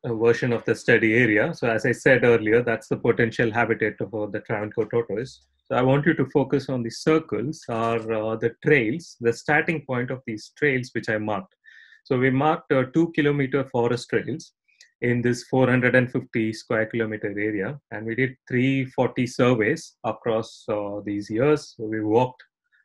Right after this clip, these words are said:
uh, these, uh, uh, trails, uh, repeatedly and to find, uh, tortoises. So another thing I want you to see on this map is the orange, uh, triangles. They are basically hamlets or, uh, settlements of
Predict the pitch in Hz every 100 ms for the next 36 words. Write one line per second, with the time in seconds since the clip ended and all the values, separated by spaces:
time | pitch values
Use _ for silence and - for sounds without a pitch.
0 | _ - 113 110 104 110 107 - 107 101
1 | 101 101 113 - 101 95 107 _ - 139
2 | 135 139 139 _ _ _ _ _ 131 113
3 | 107 107 117 117 139 135 123 113 117 160
4 | _ _ _ _ - 113 120 120 123 -
5 | 123 135 120 120 120 123 113 117 - 143
6 | 139 113 98 98 - _ _ 135 135 131
7 | _ _ 123 127 139 180 180 151 143 131
8 | 127 135 135 117 131 120 113 107 - 131
9 | 147 123 110 117 110 127 131 123 117 110
10 | 98 104 - 127 135 117 101 156 - 117
11 | 117 123 123 127 - 147 139 123 131 143
12 | 104 - - - 110 117 113 110 110 -
13 | 139 160 120 113 175 _ _ _ _ _
14 | 120